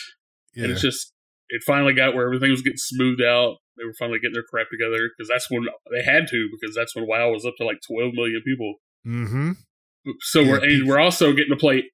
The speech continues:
Speaker 2: End of Wrath, which is, they got to polish and all that even more, but we're going into it that way. So, and hopefully now they have better, like, phasing technology and all that, to where, like, the launch isn't all screwed up.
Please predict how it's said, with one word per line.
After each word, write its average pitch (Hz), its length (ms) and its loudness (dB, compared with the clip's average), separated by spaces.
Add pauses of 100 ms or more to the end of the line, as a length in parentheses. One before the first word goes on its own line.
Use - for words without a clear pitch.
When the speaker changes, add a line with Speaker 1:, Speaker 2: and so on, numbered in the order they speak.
Speaker 2:
End 170 260 4
of 131 160 4
Wrath, 113 400 2 (1200)
which 135 240 -2
is, 139 100 -2 (340)
they 123 140 4
got 123 200 0
to 131 100 -4
polish 131 440 2
and 123 100 -2
all 123 140 4
that 120 140 4
even 113 220 -4
more, 123 380 2 (840)
but 123 100 -6
we're 120 220 -4 (420)
going 127 280 2
into 131 260 0
it 104 160 -4
that 110 120 0
way. 110 260 -2 (100)
So, 110 180 -4 (240)
and 110 100 -16
hopefully 143 520 4
now 123 240 4
they 123 140 2
have 120 200 -2
better, 120 360 0 (440)
like, 113 140 -8 (120)
phasing 120 420 0
technology 123 560 0
and 120 100 0
all 113 140 -2
that, 123 280 0
to 127 60 -8
where, 113 240 -2
like, 101 140 -6 (180)
the 113 80 -8
launch 113 420 -4
isn't 117 280 -6
all 117 140 0
screwed 117 420 -8
up. 120 180 -2